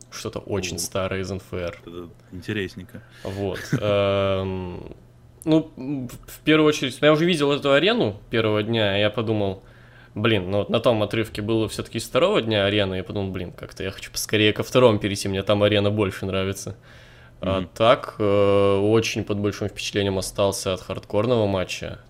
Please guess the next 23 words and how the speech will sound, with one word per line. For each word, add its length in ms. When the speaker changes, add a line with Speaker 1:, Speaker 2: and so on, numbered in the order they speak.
Speaker 1:
там, 280
э, 460
за 160
экстремальный 360
чемпионство, 500
там 160
Локомотив, 1120
э, 360
Коля 260
Сиплый, 920
кто 200
там 160
ещё-то 320
был? 320
Четырёхсторонний 680
он, 220
вот, 200
по-моему, 440
был. 240
Э, 60
Speaker 2:
Да, 340
Фредди 480
и, 520